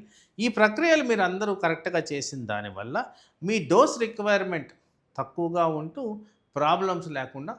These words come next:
కాపాడుకోవచ్చు. అందరికున్న అపోహ థైరాయిడ్ డిసీజే కదా ఇదేం చేస్తుంది అనుకుంటారు. వాస్తవానికి థైరాయిడ్ డిసీజ్ చాలా స్లోగా ప్రతి కణం మీద ప్రభావం చూపుతూ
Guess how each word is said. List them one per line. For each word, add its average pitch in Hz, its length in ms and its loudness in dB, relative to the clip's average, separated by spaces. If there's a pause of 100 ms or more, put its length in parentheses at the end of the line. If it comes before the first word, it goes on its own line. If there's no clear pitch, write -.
(160)
కాపాడుకోవచ్చు. 113 760 -8 (440)
అందరికున్న 233 640 4
అపోహ 190 360 2 (680)
థైరాయిడ్ 170 380 2
డిసీజే 196 440 0
కదా 185 280 4
ఇదేం 147 360 -2
చేస్తుంది 175 420 -2
అనుకుంటారు. 139 480 -8 (400)
వాస్తవానికి 170 720 0 (160)
థైరాయిడ్ 180 460 2
డిసీజ్ 165 380 -4 (340)
చాలా 180 360 2 (120)
స్లోగా 156 580 0
ప్రతి 165 360 -2
కణం 196 440 0
మీద 202 260 0
ప్రభావం 180 540 2
చూపుతూ 165 420 -4